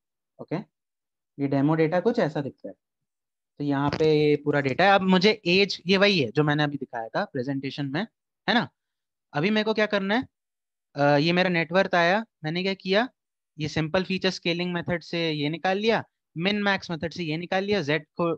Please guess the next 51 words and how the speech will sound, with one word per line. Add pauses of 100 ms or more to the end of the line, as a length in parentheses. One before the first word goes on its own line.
(100)
जेड
स्कोर
से
ये
निकाल
लिया। (540)
अब
मैं
सही
में
ये
वैल्यू
सब्स्टिट्यूट
कर
देता
हूँ, (340)
ठीक
है। (520)
वो
in
place
को
अगर
तुम
ट्रू
कर
दोगे
तो
वो
डाल
देगा, (380)
वैसे
तो
तुम्हें
ये
करना
ही
पड़ेगा,
उसमें
in
place
आता
नहीं
है। (540)
तो
तुम्हारा (140)
एज
और
नेटवर्क
आ
गया।